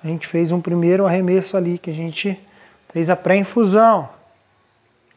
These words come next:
Depois a gente entrou com mais uma porção de água pra gente fazer o quê?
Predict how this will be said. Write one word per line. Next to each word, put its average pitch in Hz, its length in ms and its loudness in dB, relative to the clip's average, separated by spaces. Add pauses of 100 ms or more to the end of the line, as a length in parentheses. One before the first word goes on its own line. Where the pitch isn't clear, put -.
(2750)
Depois 156 260 -4
a - 20 -2
gente 165 340 -2
entrou 170 280 -4
com 175 100 -8
mais 170 160 2
uma 190 160 0
porção 185 420 -2
de 185 140 0
água 190 420 2 (400)
pra 170 120 -8
gente 175 180 -4
fazer 180 300 0
o 190 100 4
quê? 240 320 0